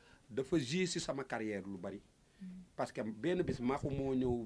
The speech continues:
Speaker 1: benn site, site bu ndaw la, fekk ma fa ñooñu di ma defaloo émission, Maxu Mandela. Après mu ne, mu toog seetaan ma, mu ne leen, "Mais kii du pour fii."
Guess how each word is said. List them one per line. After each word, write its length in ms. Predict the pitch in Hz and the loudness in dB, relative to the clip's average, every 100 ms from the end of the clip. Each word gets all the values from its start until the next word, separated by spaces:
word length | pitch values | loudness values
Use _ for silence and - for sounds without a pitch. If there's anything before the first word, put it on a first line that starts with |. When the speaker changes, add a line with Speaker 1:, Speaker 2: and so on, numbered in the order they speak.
| 104 | 0
Speaker 1:
benn 720 | 127 123 123 117 113 110 107 | 2 4 2 2 0 0 0
site, 280 | - 131 - - - - - - | 0 0 -2 -8 -8 -18 -20 -12
site 180 | - 165 | 0 0
bu 120 | 143 139 | 2 4
ndaw 240 | 127 113 | 4 4
la, 80 | 101 | 2
fekk 260 | 135 127 | -2 0
ma 140 | 127 117 | 0 0
fa 100 | 117 | 0
ñooñu 360 | 113 123 120 113 | 2 4 4 4
di 80 | |
ma 120 | 123 120 | 4 4
defaloo 460 | 117 120 117 113 | 2 2 2 2
émission, 440 | 113 110 107 95 87 - - - | 0 0 0 -4 -8 -14 -20 -8
Maxu 180 | 123 113 | -4 0
Mandela. 440 | 117 113 110 98 90 - - - - - - - | 0 2 2 0 -4 -16 -20 -18 -18 -18 -20 -8
Après 300 | - 131 123 113 | -2 0 0 2
mu 120 | 123 | 2
ne, 300 | 120 117 117 - | 2 0 -2 0
mu 160 | 139 - | -2 4
toog 180 | 147 - | 2 2
seetaan 340 | 147 131 120 104 | -2 0 0 0
ma, 80 | 87 85 - - - 123 | -2 -8 -20 -20 -6 2
mu 100 | 147 | 4
ne 80 | 147 | 6
leen, 180 | 120 123 | 6 6
"Mais 220 | 135 107 107 104 - | 6 2 -4 -16 -10
kii 320 | - 165 117 - | 0 2 2 -2
du 140 | 110 131 | -2 0
pour 180 | 151 127 | 2 2
fii." 280 | 139 107 | 2 0